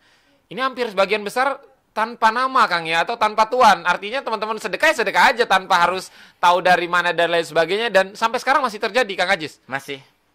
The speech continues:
Speaker 2: masih ada. Jadi data yang kami dapat itu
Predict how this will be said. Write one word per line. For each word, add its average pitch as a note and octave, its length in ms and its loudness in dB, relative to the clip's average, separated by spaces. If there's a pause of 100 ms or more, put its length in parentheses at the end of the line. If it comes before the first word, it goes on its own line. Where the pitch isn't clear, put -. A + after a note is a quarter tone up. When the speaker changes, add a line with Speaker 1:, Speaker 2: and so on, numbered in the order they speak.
(180)
Speaker 2:
masih A#2+ 240 -8
ada. A2+ 160 -8 (640)
Jadi B2+ 240 -14
data C3 240 -4
yang B2+ 240 -6
kami B2 240 -12
dapat A#2+ 400 -10
itu B2+ 300 -10